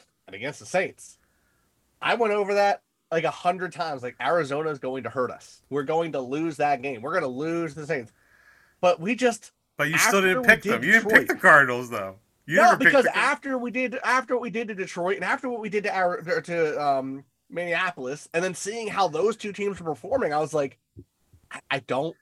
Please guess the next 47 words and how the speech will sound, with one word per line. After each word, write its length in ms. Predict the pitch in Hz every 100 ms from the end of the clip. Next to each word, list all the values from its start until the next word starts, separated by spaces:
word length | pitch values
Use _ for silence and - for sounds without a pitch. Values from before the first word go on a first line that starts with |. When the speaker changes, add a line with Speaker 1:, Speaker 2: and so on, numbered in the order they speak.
| _
Speaker 1:
feel 180 | 131 139
as 160 | 143 120
bad. 400 | - 170 359 -
Like, 120 | 139
I 100 | 147
feel 220 | 143 220
like 160 | 214 175
we 140 | 123 147
can 180 | - 165
do 180 | 180 254
this." 180 | 139
And 80 | 127
so 120 | 135
I 80 | 151
just 140 | 160 -
kept 100 | 175
going, 140 | 180
"You 40 | 175
know 40 |
what? 160 | 190 - _ _ _ 151
Like, 160 | 143
let's 180 | 170 -
get 260 | 202 185 -
behind 520 | 175 - 156 170 170
this 140 | 160 -
train. 460 | - 185 185 98
Like, 180 | 98 117 -
it's 260 | 165 -
moving. 500 | 165 175 185 185 240 - -
I'm 80 | -
gonna 120 | 170
Speaker 2:
Yeah. 60 | 175
Speaker 1:
move 220 | 190 151
with 240 | 147 156 208
it. 100 | 143
We're 120 | 170
gonna 100 | 180
get 160 | 175
this 140 | 196 -
thing 180 | 196 190
rolling." 500 | 143 135 151 208 240 _ _ _
You 100 | 156
know, 160 | 165 170
even 260 | 196 226
Green 360 | 160 190 220 190
Bay, 240 | 165 185 202
like, 180 | 147